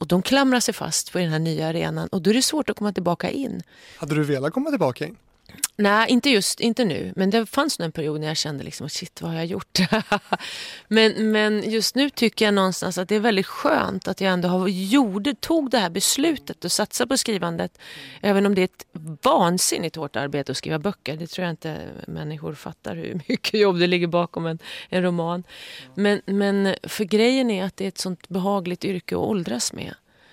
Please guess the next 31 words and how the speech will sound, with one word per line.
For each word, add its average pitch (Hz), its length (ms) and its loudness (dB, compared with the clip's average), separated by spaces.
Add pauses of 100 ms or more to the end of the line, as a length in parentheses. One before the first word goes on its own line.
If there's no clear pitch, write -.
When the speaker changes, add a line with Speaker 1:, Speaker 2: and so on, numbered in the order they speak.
(140)
Speaker 1:
Att - 180 -4
vara 214 80 4
i 220 40 2
T 247 240 2
V-branschen, 247 540 2
du 254 80 4
vet, 196 360 -4 (720)
jag, 185 140 -8 (100)
det, 214 360 2 (380)
jag 220 240 2
tror 247 320 6
att 208 140 0
det, 202 220 4
det 220 160 0
kan 233 200 2
bli 196 200 4
liksom 196 300 2
man, 190 200 2 (1500)
när 180 120 2
man 190 180 4
åldras, 202 420 4
du - 80 -4
vet, - 280 -4
man 196 180 4
byter 214 280 2
ju 208 60 2
plattform - 720 0
lite 196 300 -2
grann 120 380 -4 (240)
när 170 140 -2
man 151 300 -4